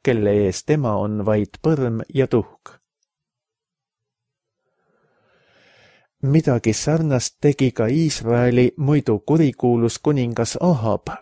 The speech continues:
kui prohvet Eelia andis talle edasi Jumala kohtuotsuse. Kuninga reaktsioonist sellele jutustatakse Esimese Kuningate raamatu kahekümne esimeses peatükis,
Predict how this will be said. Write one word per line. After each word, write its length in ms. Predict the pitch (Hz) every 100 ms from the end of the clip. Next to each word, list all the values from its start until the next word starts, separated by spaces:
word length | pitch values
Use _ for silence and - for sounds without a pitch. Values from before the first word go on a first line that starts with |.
| _
kui 180 | - 101
prohvet 520 | - 143 127 101 -
Eelia 580 | 151 165 120 113 113 113
andis 440 | 135 127 104 117 -
talle 360 | 113 101 101
edasi 440 | 147 113 104 101 104
Jumala 360 | 135 143 131
kohtuotsuse. 880 | 127 139 - - 87 - - 85 85 - _ _ _ _ _ _ _ _ _ - - - _ -
Kuninga 460 | 160 151 123 113
reaktsioonist 920 | 117 113 98 - - 143 170 139 - -
sellele 460 | 139 123 123 123 -
jutustatakse 960 | 147 147 131 - 120 113 - - 113
Esimese 460 | 151 143 110 - 110
Kuningate 640 | 139 139 113 113 - 110
raamatu 480 | 131 135 117 - 107
kahekümne 640 | 147 135 110 101 101 107
esimeses 520 | 143 135 101 92 90
peatükis, 760 | - 165 135 120 - 120 - -